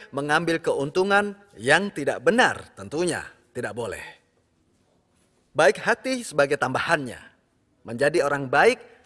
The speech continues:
adalah untuk mempedulikan orang lain. Anda harus memperhatikan orang lain. Itu bisa membuat orang mulia.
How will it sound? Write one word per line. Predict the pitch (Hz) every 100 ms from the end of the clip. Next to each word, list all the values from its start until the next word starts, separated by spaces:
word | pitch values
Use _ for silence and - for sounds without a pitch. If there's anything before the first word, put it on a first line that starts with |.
| -
adalah | 104 127 180 185 - -
untuk | 170 220 - 254
mempedulikan | 147 143 127 127 139 143 117
orang | - 101 85
lain. | 113 101 80 _ _ _ _ _ _ _ _ _ _ _ _ _ _ _ _ _ _ _ _ 156
Anda | 156 202
harus | - 139 180 -
memperhatikan | 147 135 135 143 - - 208
orang | 151 156 139
lain. | 147 170 117 80 _ _ _ _ _ _ _ _ _ _ _ _ _ _ _ _ -
Itu | 185 202
bisa | 180 170
membuat | 135 127 - -
orang | 160 151
mulia. | 151 165 165 165